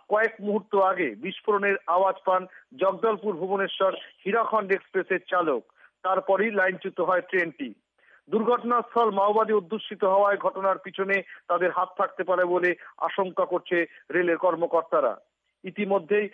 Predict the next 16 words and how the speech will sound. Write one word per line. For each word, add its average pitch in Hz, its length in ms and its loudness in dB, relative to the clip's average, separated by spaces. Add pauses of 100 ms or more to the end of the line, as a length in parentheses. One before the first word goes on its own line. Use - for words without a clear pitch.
(160)
এই 175 160 0
ঘটনা 190 360 0
তদন্তের 202 500 0
ভার 180 220 0
দেওয়া 180 220 2
হয়েছে 180 260 0 (320)
রেলের 175 340 0
সুরক্ষা 185 480 -2 (320)
কমিশনারকে। 170 680 -2 (640)
দুর্ঘটনায় 220 600 0
মৃতদের 214 340 2
পরিবার 208 380 0
পিছু 208 280 -6 (340)
দু 143 160 -4
লক্ষ 220 280 0
টাকার 190 280 0